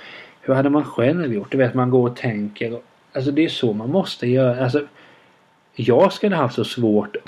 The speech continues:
och nu har man sett klart någon dokumentär om någonting, jaha, det var ju kul. Och sen gör, och sen kanske man bara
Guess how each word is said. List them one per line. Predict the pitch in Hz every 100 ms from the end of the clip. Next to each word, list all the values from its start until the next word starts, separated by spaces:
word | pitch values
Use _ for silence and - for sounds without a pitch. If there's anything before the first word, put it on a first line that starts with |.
| -
och |
nu | 123 139
har | 165
man | 170 156
sett | 160 -
klart | 120 113 139 -
någon | 160
dokumentär | 147 135 139 135 127 117 107 143
om | 160
någonting, | 110 101 -
jaha, | 123 131 147 - _ _ _ _
det | -
var | 147 175
ju | 175
kul. | 175 113 101 101 - _ _ _ _ _ _ _ -
Och | - 131
sen | 156 147
gör, | 135 131 131
och | 131
sen | 139 135 131 131
kanske | 147 135 135
man | 135 135 131
bara | 131